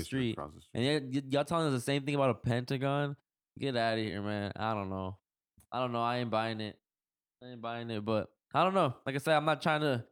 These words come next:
Speaker 2: I said I wasn't trying to bring up this, this topic and for, because it's, uh, because I'm trying to cause some controversy. It's just because it was yesterday and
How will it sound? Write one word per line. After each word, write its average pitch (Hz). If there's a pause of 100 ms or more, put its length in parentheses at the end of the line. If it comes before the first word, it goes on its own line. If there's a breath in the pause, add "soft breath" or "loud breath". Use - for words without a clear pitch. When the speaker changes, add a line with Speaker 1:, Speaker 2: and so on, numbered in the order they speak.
(560 loud breath)
Speaker 2:
I 143
said 160
I 127
wasn't 147
trying 147
to -
bring 131
up 123
this, 117
this 113 (140)
topic 110
and 101 (380)
for, 110
because 110
it's, 104
uh, 95
because 110
I'm 104
trying 113
to 107
cause 110
some 104 (240)
controversy. 104 (120)
It's 107
just 110
because 110
it 110
was 107
yesterday 113
and 101